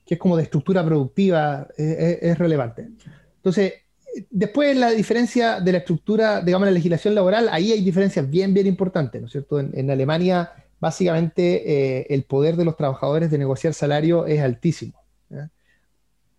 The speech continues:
Hay, hay formas de negociación ramal, eh,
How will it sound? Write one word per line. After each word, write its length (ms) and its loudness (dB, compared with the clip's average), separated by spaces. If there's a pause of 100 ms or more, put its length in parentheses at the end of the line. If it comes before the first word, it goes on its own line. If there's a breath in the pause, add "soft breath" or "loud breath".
(100)
Hay, 260 -2
hay 140 0
formas 360 0
de 260 0
negociación 520 -2
ramal, 680 0 (600)
eh, 720 -2